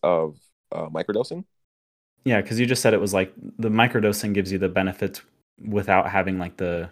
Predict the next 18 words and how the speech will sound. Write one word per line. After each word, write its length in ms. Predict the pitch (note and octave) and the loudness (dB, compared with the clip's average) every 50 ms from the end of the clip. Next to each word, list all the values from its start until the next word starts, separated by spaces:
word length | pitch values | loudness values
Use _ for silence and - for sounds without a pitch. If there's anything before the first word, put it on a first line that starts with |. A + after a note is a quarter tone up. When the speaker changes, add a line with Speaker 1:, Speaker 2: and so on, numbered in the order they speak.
| _ _ - | _ _ -4
Speaker 2:
the 140 | F2 - - | -4 -2 -2
actual, 400 | F2 E2+ - - - F#2+ F2+ F2 | -2 -4 -4 -6 -6 -4 -4 -2
like, 180 | E2+ E2+ E2 - | -4 -4 -6 -6
hallucinations 760 | - G2 F#2 F#2 F2 - - F#2 F2+ F2+ - - F#2 F2 E2+ | -6 -4 -4 -4 -4 -4 -6 -6 -6 -6 -6 -8 -8 -8 -8
or 100 | F2+ F2 | -6 -4
whatnot. 360 | F2+ F#2 F2 - F2+ F2 E2+ | -2 -2 -2 -2 -2 2 6
Speaker 1:
Right, 240 | G2 F#2+ F2+ E2 - | 8 8 8 8 2
Speaker 2:
So 80 | - - | -2 2
Speaker 1:
right. 60 | G#2+ | 4
Speaker 2:
what 100 | A2 A2+ | 4 6
are, 80 | A2+ G#2+ | 6 6
like, 160 | G#2 G2+ G2 | 4 4 2
some 180 | - - A2 G#2 | 2 0 0 0
of 60 | G2+ | 0
the 60 | G2 | 0
benefits 500 | F2+ F#2+ G2 G2 F#2+ - - F#2+ - - - | 0 0 0 0 0 -2 -2 -2 -2 -2 -6
that 180 | - F#2 - - | -6 -6 -2 0
they 440 | F#2+ G2 F#2+ F#2+ F#2+ F#2 F2+ F2+ | 2 2 4 2 2 0 -2 -4